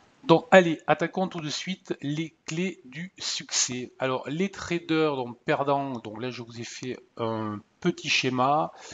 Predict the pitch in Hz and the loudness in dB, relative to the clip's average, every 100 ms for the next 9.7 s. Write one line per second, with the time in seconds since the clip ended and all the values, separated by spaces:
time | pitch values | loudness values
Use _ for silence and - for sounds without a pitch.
0 | - _ 117 131 143 - 151 143 127 139 | -20 _ -6 -4 -4 -2 4 4 4 -2
1 | 139 147 139 120 113 117 123 - 131 117 | 0 2 4 2 -2 -4 -6 -2 -2 -2
2 | 110 120 - 131 110 - - 123 117 113 | -4 -6 -2 -2 -2 -6 -8 -2 -2 -2
3 | - - - _ - _ _ _ _ - | -8 -12 -20 _ -20 _ _ _ _ -18
4 | - - _ 127 110 113 156 - _ - | -18 -20 _ -2 0 -2 -6 -14 _ -20
5 | _ _ _ - 151 110 - - - - | _ _ _ -4 -4 -6 -8 -14 -16 -20
6 | - _ - - 131 - 185 - - 139 | -20 _ -20 -6 -6 -2 -4 -6 -12 -12
7 | _ - 147 143 135 151 147 135 123 - | _ -10 -8 -8 -8 -8 -8 -12 -12 -10
8 | 139 120 _ 101 95 98 - 117 113 - | -10 -10 _ -14 -14 -16 -18 -14 -14 -14
9 | - 117 113 113 - 107 101 | -16 -14 -14 -14 -14 -12 -12